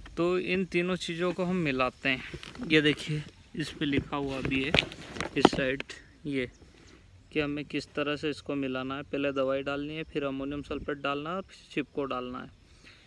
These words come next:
इन तीनों को भारी भारी से डालना है और जैसा इसमें दिया है उसी तरीके से इसको डालना है।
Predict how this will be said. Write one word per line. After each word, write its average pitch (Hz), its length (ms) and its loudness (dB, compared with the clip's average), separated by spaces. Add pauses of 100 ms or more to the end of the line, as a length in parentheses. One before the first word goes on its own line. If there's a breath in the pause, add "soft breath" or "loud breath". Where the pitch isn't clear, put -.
(180 loud breath)
इन 151 120 0
तीनों 151 340 0
को 170 120 0
भारी 139 260 -2
भारी 139 260 -2
से 147 140 -6
डालना 135 400 -2
है 185 120 -6 (760)
और 151 400 0
जैसा 139 340 0
इसमें 165 320 -4
दिया 151 220 2
है 180 160 0 (440 loud breath)
उसी 143 200 2
तरीके 160 400 4
से 170 120 2
इसको 170 300 0
डालना 143 460 4
है। 175 140 -2